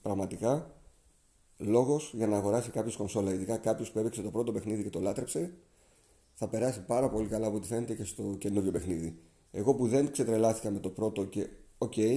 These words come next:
μέχρι εκεί, δεν θα ήτανε ο δικός μου λόγος για να πάρω την κονσόλα. Αλλά οποιοσδήποτε δει αυτό το βίντεο, σίγουρα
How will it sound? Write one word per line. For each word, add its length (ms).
μέχρι 260
εκεί, 400
δεν 300
θα 140
ήτανε 480
ο 120
δικός 340
μου 120
λόγος 300
για 100
να 100
πάρω 220
την 100
κονσόλα. 500
Αλλά 220
οποιοσδήποτε 580
δει 160
αυτό 180
το 100
βίντεο, 420
σίγουρα 580